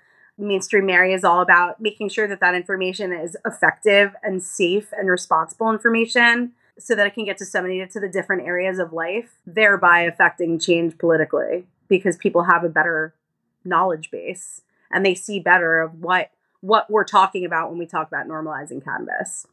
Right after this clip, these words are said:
And that's gonna be at, uh, West Industry Studios, which is an awesome production house on Long Island. And we're gonna be recording the whole session. And we're gonna have breakout podcasts. You should come down for it. And yeah,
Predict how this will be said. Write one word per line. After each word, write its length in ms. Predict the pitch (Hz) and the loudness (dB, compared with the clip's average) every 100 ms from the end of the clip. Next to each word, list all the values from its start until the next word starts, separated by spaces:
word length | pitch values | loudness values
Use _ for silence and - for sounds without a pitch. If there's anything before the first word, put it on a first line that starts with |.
| - | -2
And 120 | 185 185 | 0 2
that's 180 | 185 - | 2 2
gonna 160 | 196 | -4
be 280 | 185 180 180 - | -2 -4 -4 2
at, 420 | 175 175 170 165 _ 175 | 2 2 0 -6 _ -6
uh, 160 | 165 | -6
West 300 | 170 190 - | -2 -2 -2
Industry 380 | 202 196 - 208 | -8 -8 -8 -10
Studios, 600 | - - 170 175 180 220 | -8 -6 -2 0 2 0
which 160 | 214 190 | -2 -2
is 220 | 180 170 - | -4 -4 -6
an 140 | 175 - | -4 -2
awesome 280 | 165 196 | -2 -2
production 540 | 185 180 156 - 180 175 | 0 2 2 0 -4 2
house 540 | 180 180 185 - - _ _ _ - | 4 6 4 -4 -18 _ _ _ 0
on 140 | 180 | 2
Long 160 | 180 175 | 2 2
Island. 500 | 156 165 185 240 269 - _ _ - _ | 2 2 -6 -6 -8 -10 _ _ -20 _
And 180 | 202 196 | 4 4
we're 60 | 196 | 0
gonna 140 | 208 | -2
be 100 | 202 | 0
recording 560 | 196 196 - 190 202 214 | 0 -2 -4 -4 -2 -6
the 80 | |
whole 180 | 196 185 | -8 -10
session. 680 | 185 160 160 - 220 247 262 _ _ _ _ 190 | -4 -4 -2 -4 -4 -4 -6 _ _ _ _ 2
And 360 | 185 180 180 | 4 4 -2
we're 180 | 175 185 | -8 -6
gonna 100 | 180 | -4
have 180 | 175 - | -4 -4
breakout 360 | 190 180 165 - | -2 0 -2 -2
podcasts. 580 | 220 214 240 220 220 - | -2 -2 0 0 0 -6
You 180 | 175 165 | -16 -14
should 240 | 160 175 170 | -8 -8 -4
come 240 | 175 165 | -4 -2
down 340 | 254 330 320 | -2 -2 -2
for 320 | 311 311 311 302 | 0 2 4 4
it. 360 | 294 285 285 - _ - | 2 0 -2 -6 _ 2
And 640 | 202 196 190 190 196 190 - _ _ _ | 4 6 2 0 -6 -14 -18 _ _ _
yeah, 280 | 190 330 330 | -4 -2 -2